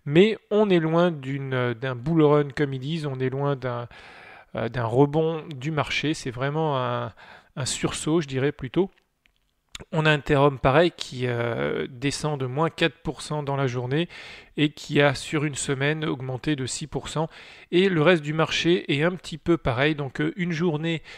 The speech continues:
euh, globalement aujourd'hui sur vingt-quatre heures en baisse et une semaine en hausse avec, euh, des hausses plus ou moins importantes. Par exemple, là on a Chainlink, euh, qui augmente de dix-huit pour cent sur la semaine.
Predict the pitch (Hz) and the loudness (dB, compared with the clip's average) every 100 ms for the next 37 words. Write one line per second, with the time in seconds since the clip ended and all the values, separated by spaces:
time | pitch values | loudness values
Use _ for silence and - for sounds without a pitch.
0 | - - 120 135 147 147 143 147 143 135 | -16 -12 -4 0 4 4 4 2 2 0
1 | 139 135 123 127 131 147 135 - 143 131 | -2 -4 -6 -4 -2 -2 -2 0 0 0
2 | 156 135 131 170 - - - 147 160 175 | -4 0 0 0 -2 -8 -2 0 0 -2
3 | - - - 156 156 - 143 143 156 165 | -10 -16 -6 -4 -2 -2 0 0 0 -2
4 | 139 165 139 151 - 123 127 - 139 139 | -6 -2 0 0 -2 -2 -4 -2 -2 0
5 | 127 143 147 - - 160 151 151 143 - | 2 0 0 -6 -4 -2 -2 0 -2 -4
6 | - 127 131 131 110 127 - 135 127 127 | -6 -6 -4 -6 -4 -6 -2 -2 -2 -2
7 | - 147 131 127 143 170 - - - - | 0 -2 0 -2 -4 -6 -12 -18 -16 -16
8 | - - 123 120 - - 165 185 330 190 | -12 -4 -2 -2 -6 -6 -4 -4 -4 -4
9 | 135 139 156 131 139 123 131 139 147 135 | 0 -2 0 -2 -2 -4 -6 -8 -8 -10
10 | - 147 143 - 151 135 - 120 117 113 | -6 -6 -6 -4 -2 -2 -4 -10 -12 -14